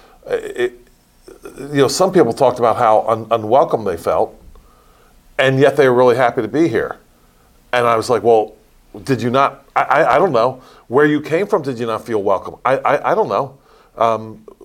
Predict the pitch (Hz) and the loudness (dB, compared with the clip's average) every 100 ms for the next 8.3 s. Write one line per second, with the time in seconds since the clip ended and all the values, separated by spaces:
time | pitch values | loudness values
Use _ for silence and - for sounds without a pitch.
0 | - - - 123 120 117 123 131 120 123 | -20 -20 -6 -4 -2 0 0 -2 -4 -2
1 | 123 123 120 107 143 143 123 113 101 - | 0 0 -2 -6 -6 -4 -6 -8 -10 -12
2 | 147 156 165 156 120 135 135 - _ _ | -12 -4 -2 -2 -4 -4 -8 -16 _ _
3 | _ - 131 110 - - 165 143 107 107 | _ -4 -4 -4 -6 -2 0 0 0 -2
4 | - - _ - 123 120 117 113 113 113 | -4 -20 _ -2 -2 0 0 -2 -8 -16
5 | - 131 131 - - 123 117 127 - 165 | -8 -8 -8 -16 -12 -12 -10 -10 0 2
6 | 160 127 123 127 117 131 95 90 131 139 | 2 0 -4 -2 -2 -4 -6 -4 -2 -2
7 | 110 101 - 123 123 120 104 104 107 101 | -6 -14 -4 -2 -2 -6 -4 -2 0 0
8 | 113 98 | 0 -2